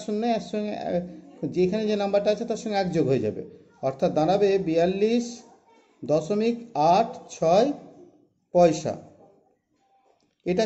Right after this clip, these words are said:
কি সঠিক মান? তো নয়। আসন্ন মান মানে এর সঙ্গে সমান লেখা যায় না, স-, এর সঙ্গে থাকলে আমি একটু বাঁকিয়ে লিখতাম, আর এখানে আমরা কি করব? প্রায় লিখব। ঠিক আছে, কোশ্চেনটা আমরা প্রত্যেকে কত করে পাবে সেটা পেয়ে গেলাম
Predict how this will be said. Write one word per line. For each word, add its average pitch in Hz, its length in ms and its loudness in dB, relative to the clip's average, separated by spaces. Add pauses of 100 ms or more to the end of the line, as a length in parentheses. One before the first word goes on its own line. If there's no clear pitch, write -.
কি 262 120 -4 (1000)
সঠিক 185 380 0
মান? 233 220 4
তো 240 100 4
নয়। 262 280 4 (580)
আসন্ন 220 320 -2 (120)
মান 247 140 0 (120)
মানে 226 160 -2 (280)
এর 214 180 4
সঙ্গে 226 220 -2
সমান 220 360 -4
লেখা 214 180 2
যায় 214 200 0
না, 247 120 -2
স-, 226 240 -6 (340)
এর 190 180 0
সঙ্গে 226 240 -2
থাকলে 226 400 -6
আমি 220 140 -4
একটু 233 120 -8 (500)
বাঁকিয়ে 151 380 -4
লিখতাম, 240 340 -2 (400)
আর - 80 -6
এখানে 190 240 -2
আমরা 202 180 -4
কি - 140 -12
করব? 233 140 2 (160)
প্রায় 208 320 4
লিখব। 117 220 -4 (1300)
ঠিক 240 200 -4
আছে, 277 160 0 (580)
কোশ্চেনটা 233 460 0
আমরা 233 140 2
প্রত্যেকে 240 520 -2
কত 233 120 -2 (160)
করে 233 200 0
পাবে 233 220 2
সেটা 254 220 -2
পেয়ে 247 220 2
গেলাম 104 220 -2